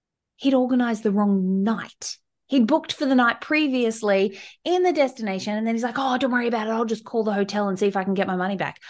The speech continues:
I just shut my mouth and go, "You know what? They're not gonna do that. They're actually not gonna give you your money back. You stuffed up. It's your fault." <laughs> And he was not impressed.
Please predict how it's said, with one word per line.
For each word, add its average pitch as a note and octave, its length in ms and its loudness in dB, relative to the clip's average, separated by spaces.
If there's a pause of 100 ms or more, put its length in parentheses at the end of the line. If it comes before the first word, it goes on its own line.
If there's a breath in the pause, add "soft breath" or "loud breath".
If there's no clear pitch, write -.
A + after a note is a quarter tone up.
(120 loud breath)
I F4 120 2
just C#4+ 240 -4 (160)
shut - 200 -4
my D3+ 100 -6
mouth D3+ 200 -6
and C#3+ 100 -6
go, C#3+ 60 -6
"You D3+ 160 -4
know G3 120 -4
what? G#3+ 180 -8
They're G#3+ 80 -4
not A3 180 -4
gonna F#3 200 -2
do D#3+ 200 -6
that. B3 320 -8
They're G#3+ 140 -6
actually A3 260 -8
not F3 160 -4
gonna F#3 160 -6
give F#3 180 -10
you F#3 100 -6
your F#3+ 100 -4
money F#3+ 180 -6
back. G#3+ 320 -8 (240)
You A3+ 180 0
stuffed F3 400 -6
up. D#3+ 260 0
It's F#3 180 -10
your A3+ 160 0
fault." - 340 -2
<laughs> - 140 0
And F4 200 8
he E4+ 160 2
was D4 200 2
not B3 320 6
impressed. A#3 640 0